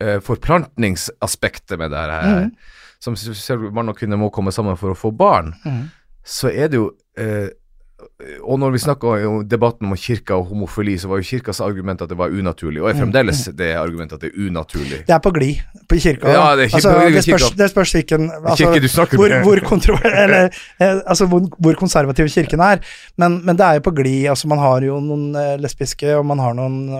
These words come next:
Speaker 2: homofile prester, og det er sånne ting som gjør det an-, annerledes. Og det, tilbake til det du spurte om i stad, vil våre barn være en annen generasjon som vil være mer liberal i forhold til, eh, forståelse for trans, for,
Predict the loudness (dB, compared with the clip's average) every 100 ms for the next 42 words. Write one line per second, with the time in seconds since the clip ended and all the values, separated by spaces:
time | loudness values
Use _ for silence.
0 | -4 -4 -4 -6 -4 -4 -2 -2 -2 -2
1 | -2 -2 -6 -2 2 2 4 2 0 -4
2 | -2 0 0 0 -2 -2 0 0 0 -2
3 | _ -2 -2 0 0 -2 -8 -18 -12 -6
4 | -6 -6 -4 2 2 0 -4 -2 -4 -2
5 | -4 -2 -4 2 2 2 -6 -16 -4 -2
6 | 2 2 0 0 2 2 0 -8 _ 0
7 | 2 2 2 2 2 0 -2 -2 0 -2
8 | -2 -2 0 0 0 0 0 0 -2 -4
9 | -2 -2 -2 -4 -2 -4 -4 -6 -6 -12
10 | -20 _ _ -8 -4 2 2 2 0 -4
11 | -6 -8 -4 2 2 2 -2 -2 -2